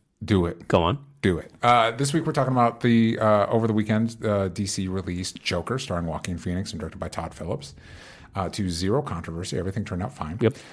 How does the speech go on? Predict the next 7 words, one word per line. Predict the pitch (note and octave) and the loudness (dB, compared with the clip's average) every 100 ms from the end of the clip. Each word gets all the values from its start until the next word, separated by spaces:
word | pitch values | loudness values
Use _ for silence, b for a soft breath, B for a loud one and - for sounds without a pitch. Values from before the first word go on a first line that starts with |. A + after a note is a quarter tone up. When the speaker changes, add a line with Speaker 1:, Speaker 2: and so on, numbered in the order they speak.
| B | B
Speaker 1:
Uh, | D3 D#3 D3 D3 | 6 8 6 4
and, | C#3+ C3+ C3 B2 B2 A#2 - | 4 6 6 4 2 -2 2
um, | A#2+ A#2+ A#2 A#2 A#2 A#2+ - | 4 6 6 4 2 -4 -4
we | C3 D3+ E3 F3 F3 F3 | 0 2 2 0 0 -4
thought | - A#2 A2 - C3 | 2 2 2 -2 -6
it | - A#2 | -6 -4
warranted | G#2 G#2 G2+ A2 - E2+ F#2+ A2+ | 0 0 0 -2 -4 -4 -4 -6